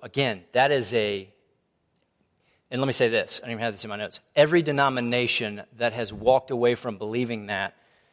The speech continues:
has, except for Southern Baptist, has never recovered. Um, and a lot of people, you know, I went to a Southern Baptist,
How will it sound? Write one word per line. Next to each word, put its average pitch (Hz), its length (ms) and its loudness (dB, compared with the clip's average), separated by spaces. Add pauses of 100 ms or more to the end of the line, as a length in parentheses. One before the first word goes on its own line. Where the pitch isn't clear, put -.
(180)
has, 110 320 -10
except - 440 0
for 107 120 -6
Southern 98 280 -6
Baptist, 98 360 -10
has 110 160 -12
never 120 400 0
recovered. 101 480 -6 (1400)
Um, 104 420 -4
and 113 100 -10
a 107 60 -2
lot 120 200 4
of 127 80 0
people, 110 460 -4
you 120 80 -12
know, 113 80 0
I 110 60 2
went 113 160 -2
to 120 80 -6
a 104 40 -6
Southern 107 220 -2
Baptist, 98 400 -6